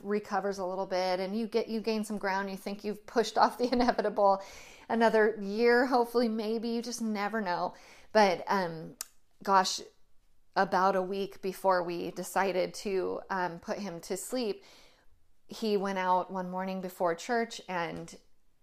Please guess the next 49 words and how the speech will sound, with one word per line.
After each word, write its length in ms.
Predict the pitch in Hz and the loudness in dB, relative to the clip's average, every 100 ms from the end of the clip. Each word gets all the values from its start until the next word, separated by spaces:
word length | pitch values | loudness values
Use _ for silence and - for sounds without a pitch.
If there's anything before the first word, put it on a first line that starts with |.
| _ - | _ -12
I 140 | 185 180 | -10 -8
kind 200 | 190 175 | -8 -10
of 80 | 185 | -6
had 140 | 170 | -4
to, 160 | 165 180 | -2 -4
sometimes 380 | 262 247 247 220 | -6 -4 -2 0
I 20 | |
have 100 | 208 | -2
to 60 | 196 | -2
help 260 | 185 185 | 0 0
him 120 | 170 170 | -2 -6
to 120 | 180 | -8
get 200 | 165 165 | -6 -2
up 180 | 175 180 | 0 2
off 200 | 175 180 | -2 -2
the 80 | 165 | -12
floor 380 | - 151 165 165 | -6 -2 -2 -2
for 100 | - | -2
that 220 | 175 - | -2 0
first 260 | 175 170 - | -2 -4 -2
time 220 | 170 175 | -6 -4
after 280 | 165 - 180 | -8 -4 -4
the 120 | 180 | -2
nighttime 540 | 160 165 202 180 180 | -6 -6 -6 -6 -6
of 240 | 180 170 - | -8 -12 -10
laying, 420 | 185 175 170 185 - | -6 -4 -6 -10 -10
you 120 | 185 | -8
know, 180 | 180 170 | -6 -6
throughout 320 | 185 185 185 | -6 -4 -4
the 80 | 185 | -4
night. 220 | 202 185 - - - - - _ - | -6 -6 -10 -20 -20 -20 -20 _ -6
And 140 | 208 | -4
he 120 | 220 | -2
went 200 | 214 220 | 0 0
out 280 | 185 170 - | 0 -2 -4
to 240 | - 185 175 | -4 -4 0
go 140 | 175 | 0
to 60 | 165 | 2
the 40 | |
bathroom, 480 | 269 269 269 214 208 | 6 6 4 -2 -2
and 140 | 196 208 | -6 -8
he 120 | 196 | -4
just 240 | 180 180 | -4 -4
sat 240 | 196 160 - | -2 -2 0
right 220 | 185 - | -2 -2
down 360 | 175 147 165 - _ - | -6 -6 -10 -14 _ -14
in 260 | 170 156 | -10 -10
his 220 | 185 156 | -10 -10
poop. 300 | - 180 - | -8 -8 -10